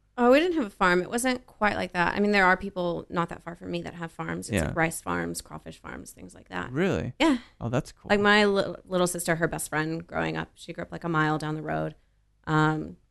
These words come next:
Speaker 1: her family has a big rice farm and crawfish farm.
Speaker 2: Right.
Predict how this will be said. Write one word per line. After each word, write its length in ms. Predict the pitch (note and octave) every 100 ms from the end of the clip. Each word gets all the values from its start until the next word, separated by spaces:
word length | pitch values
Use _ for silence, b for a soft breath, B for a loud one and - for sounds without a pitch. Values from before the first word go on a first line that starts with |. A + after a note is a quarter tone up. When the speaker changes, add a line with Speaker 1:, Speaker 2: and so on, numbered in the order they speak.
| _ _
Speaker 1:
her 60 | F3
family 300 | E3+ D#3+ D#3+
has 180 | D#3 D3+
a 160 | D#3 D3+ -
big 180 | D3 C#3+
rice 220 | D3 D3
farm 180 | D3+ D3+
and 100 | D#3
crawfish 300 | D3 E3 D#3
farm. 260 | D#3 D#3+ D#3+ _ -
Speaker 2:
Right. 400 | - B2 C3 F#3